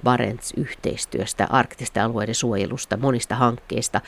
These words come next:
ja nyt tästä hämmennyksestä uudessa tilanteessa, kun moni hyvin alkanut projekti on jäänyt kesken ja yhteydet ovat katkenneet moniin venäläisiin ystäviin, tutkijoihin ja kollegoihin,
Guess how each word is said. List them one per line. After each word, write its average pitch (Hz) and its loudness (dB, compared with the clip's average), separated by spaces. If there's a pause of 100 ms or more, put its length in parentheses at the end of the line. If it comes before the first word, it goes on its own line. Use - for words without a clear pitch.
(240)
ja 135 8
nyt 165 4
tästä 131 -2
hämmennyksestä 110 -2
uudessa - -2
tilanteessa, 101 -4 (300)
kun 131 -2
moni 143 4
hyvin 117 4
alkanut 104 -2 (100)
projekti 104 -4 (400)
on 139 0
jäänyt 113 -2
kesken - -2 (420)
ja 131 8
yhteydet 120 4
ovat 113 -2
katkenneet - -4
moniin 104 -2 (220)
venäläisiin 101 0
ystäviin, - -4
tutkijoihin - -2
ja - 0
kollegoihin, - -4